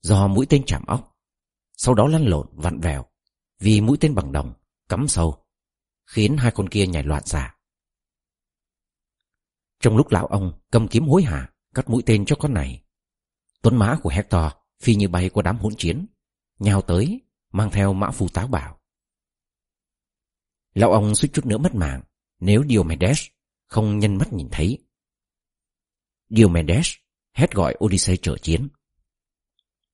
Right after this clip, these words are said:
Công tử Laertes hào hùng, Odyssey mưu trí,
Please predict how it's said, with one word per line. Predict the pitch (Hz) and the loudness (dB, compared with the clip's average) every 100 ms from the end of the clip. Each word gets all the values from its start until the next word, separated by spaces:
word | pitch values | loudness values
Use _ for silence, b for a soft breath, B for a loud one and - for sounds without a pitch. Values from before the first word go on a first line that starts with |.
| _ _ _ _ _ _ | _ _ _ _ _ _
Công | 120 117 | 0 4
tử | 82 | 0
Laertes | 73 85 95 - 120 160 - | 2 0 -2 0 2 2 -4
hào | - 90 | -2 -2
hùng, | 80 71 60 _ _ - | 0 -4 -8 _ _ -2
Odyssey | 117 107 92 | 2 4 2
mưu | 87 82 | 2 0
trí, | - 80 131 | 0 -4 -4